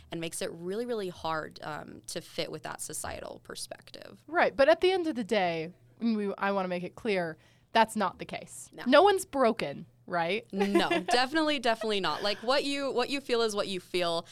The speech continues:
Speaker 1: Um, society is society, and society sucks. And, uh, it, it is what it is at the moment. Of, of course, we're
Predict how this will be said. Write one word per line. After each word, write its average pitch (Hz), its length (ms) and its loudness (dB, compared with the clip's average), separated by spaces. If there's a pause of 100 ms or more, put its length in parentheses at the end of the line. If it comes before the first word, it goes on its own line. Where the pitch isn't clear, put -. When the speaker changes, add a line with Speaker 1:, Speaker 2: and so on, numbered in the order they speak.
(180)
Speaker 1:
Um, 165 480 -2
society 214 540 -2
is 202 280 -2
society, 226 480 -2
and 160 240 -6
society 175 680 -4
sucks. - 680 -6
And, 156 480 -4
uh, 151 440 -8
it, 165 240 -4
it 185 140 -4
is 190 240 -2
what 175 160 0
it 160 140 -4
is 156 260 -4
at 165 160 -6
the 175 60 -8
moment. 165 400 -6
Of, 147 180 -6 (100)
of 160 120 -10
course, 156 320 -6
we're 147 240 -6